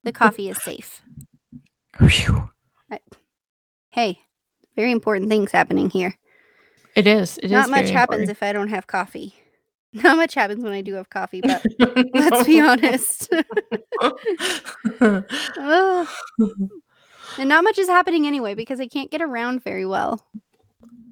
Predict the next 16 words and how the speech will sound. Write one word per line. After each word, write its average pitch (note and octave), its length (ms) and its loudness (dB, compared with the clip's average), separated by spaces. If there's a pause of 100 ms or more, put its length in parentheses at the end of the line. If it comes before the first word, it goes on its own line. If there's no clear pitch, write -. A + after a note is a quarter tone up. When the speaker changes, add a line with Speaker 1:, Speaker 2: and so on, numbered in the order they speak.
(240)
Speaker 2:
No, F#3 360 4
she - 120 -2
doesn't F#3 240 4
know F#3 80 6
how F#3 120 8
to F3 100 2
use F3 240 6
crutches. E3+ 480 2 (720)
Speaker 1:
It's A#3+ 200 0
embarrassing. F#3+ 560 0
I F#3+ 60 2
don't G3+ 100 0
wanna F#3 140 0
talk - 240 -6
about - 220 -6
it. F#3 160 -8